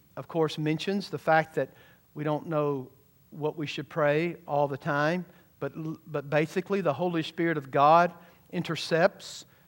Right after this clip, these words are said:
our words that are not even uttered by our voice and corrects them and sends them to the Father.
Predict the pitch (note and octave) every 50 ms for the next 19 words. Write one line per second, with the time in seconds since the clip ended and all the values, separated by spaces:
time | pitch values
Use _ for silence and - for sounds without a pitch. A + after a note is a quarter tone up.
0 | _ _ - C3 - E3 E3 E3 D#3+ D#3 D#3 E3 E3 F3 F#3+ F#3+ E3+ - - D#3+
1 | D#3 D3+ D#3 E3 E3+ F3 F3+ E3+ E3 D3+ - - E3 E3+ E3+ F#3+ F3+ D#3+ E3 D#3+
2 | D#3 D3+ D3 C#3 B2+ D3 D3 E3 F#3 F#3+ F#3 - D#3+ C#3+ - - D3+ D#3 E3+ E3+
3 | E3 - - E3+ E3+ F3+ E3 C#3 C3 - F3+ E3+ E3+ D3+ D3+ C#3+ - C#3+ C3+ -
4 | - D3+ D#3+ E3+ E3+